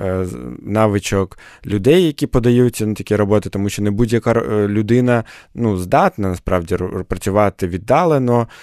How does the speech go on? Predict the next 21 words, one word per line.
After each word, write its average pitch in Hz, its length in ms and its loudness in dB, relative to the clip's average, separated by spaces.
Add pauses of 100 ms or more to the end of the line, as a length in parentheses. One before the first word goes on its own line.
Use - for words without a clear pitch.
(180)
вдома, 135 1000 2 (260)
це, 92 160 -6
це - 100 -12
потрібно 98 380 -2
мати 92 480 -2 (220)
своє 98 260 -2
якесь - 360 -6
місце, 143 640 -2 (440)
і 95 200 -4
потрібно 95 760 -2
мати 95 420 -2
і 85 60 -8
техніку 147 480 -2
нормальну, 113 800 0
і 92 440 -4 (260)
витримувати 110 680 0
це 98 400 2
від-, 87 220 -10
відчуття 95 360 -6
самотності 101 1080 -4
і, 87 80 -6